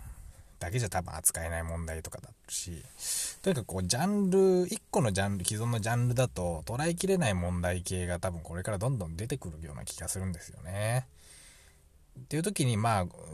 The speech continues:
僕がやってるみたいな、あんまジャンルとか関係なくいろんなところの業界を見とくみたいな。で、そういういろんな現場の論点みたいなのをある程度明確にしとくと、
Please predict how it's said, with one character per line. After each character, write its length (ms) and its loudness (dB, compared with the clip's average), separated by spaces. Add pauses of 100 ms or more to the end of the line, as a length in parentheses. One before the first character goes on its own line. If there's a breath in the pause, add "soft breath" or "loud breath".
(100)
僕 340 -4
が 100 -2
や 60 2
っ 40 -6
て 120 -6
る 60 0
み 120 0
た 140 -4
い 40 -8
な、 120 -4
あ 40 0
ん 40 0
ま 80 0
ジ 100 2
ャ 60 4
ン 80 2
ル 80 -2
と 120 -2
か 100 -12
関 260 0
係 120 4
な 100 6
く 120 -2
い 60 0
ろ 120 2
ん 100 2
な 100 4
と 120 0
こ 140 0
ろ 120 6
の 320 4 (800 loud breath)
業 180 -2
界 240 0
を 220 2 (1040 loud breath)
見 160 -4
と 120 -6
く 120 -18
み 120 -20
た 100 -10
い 40 -18 (1200 loud breath)
な。 100 -2
で、 360 0
そ 140 0
う 60 -2
い 60 -2
う 20 -2
い 60 -2
ろ 120 0
ん 40 2
な 80 4
現 240 2
場 120 4
の 100 4
論 220 4
点 200 2
み 100 0
た 120 -4
い 20 -4
な 160 -6
の 140 0
を 40 2
あ 60 2
る 80 -2
程 140 -2
度 80 -2
明 180 -2
確 160 -4
に 120 0
し 60 0
と 120 -2
く 120 -6
と、 400 2